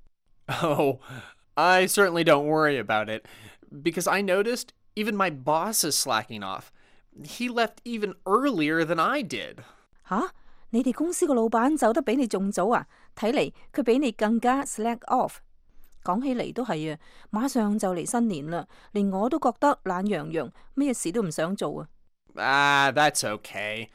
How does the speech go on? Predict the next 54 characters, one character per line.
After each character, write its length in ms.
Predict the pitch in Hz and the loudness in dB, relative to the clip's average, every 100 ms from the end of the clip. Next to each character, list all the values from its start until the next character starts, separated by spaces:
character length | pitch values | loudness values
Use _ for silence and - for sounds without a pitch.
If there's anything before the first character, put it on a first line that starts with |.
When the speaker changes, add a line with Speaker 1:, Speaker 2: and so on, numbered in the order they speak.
| _ _ - | _ _ -14
Speaker 1:
You're 240 | 143 220 302 | -4 2 2
on 120 | 285 | 2
vacation. 640 | 247 214 147 160 - 101 90 - - - - - | 0 -4 0 0 0 -6 -14 -20 -20 -20 -20 -6
You 180 | 160 | 0
have 220 | 180 160 139 | 4 4 2
very 580 | 143 160 190 180 151 | -6 2 6 8 6
good 260 | 139 139 123 | 2 0 -2
reasons 460 | 135 139 117 107 - | -2 -2 -2 -10 -10
to 100 | 107 | -10
be 80 | 113 | -8
slacking 480 | - 117 107 110 104 | -4 0 0 -2 -4
off. 400 | 110 92 - - _ _ - - | -4 -6 -14 -20 _ _ -20 -10
Speaker 2:
話 160 | 220 220 | -4 -2
就 120 | 208 | 0
話 200 | 202 202 | 0 -2
放 200 | 240 226 | 0 0
假 220 | 226 226 | 0 -2
啫， 320 | 226 269 269 262 - - | 0 0 0 -4 -14 -2
但 160 | 220 269 | 2 4
係 160 | 214 | 2
我 80 | 214 | 0
本 160 | 214 269 | 0 0
來 160 | 180 | 0
打 160 | 170 220 | 0 -2
算 180 | - 208 | 0 -2
利 80 | 185 | -2
用 180 | 185 190 | -2 -2
假 160 | 196 | -2
期 240 | 202 185 - | -2 -6 -6
睇 200 | - 156 | -6 -4
多 160 | 190 202 | -2 -2
啲 80 | 208 | -2
英 200 | 208 196 | -4 -4
文 180 | - | -6
書， 260 | 160 220 220 - - - - - | -6 -4 -6 -8 -20 -20 -20 -14
但 180 | - 185 | -6 -4
係 180 | 208 175 | -4 -6
如 40 | |
果 140 | 160 214 | -2 -2
成 200 | 185 170 | -2 -4
日 40 | |
咁 200 | 175 190 | -4 -4
懶， 300 | 185 180 202 - - | -2 -2 -2 -6 -12
我 100 | 180 | -10
怕 300 | 190 196 190 | -4 -2 -2
連 120 | 175 160 | -4 -6
一 80 | 202 | -6
本 200 | 170 208 | -6 -6
書 160 | - | -6
都 100 | 208 202 | -6 -4
睇 160 | 170 | -4
唔 340 | 185 147 143 151 | -4 -6 -8 -8
完 40 | |
啊。 80 | 165 | -12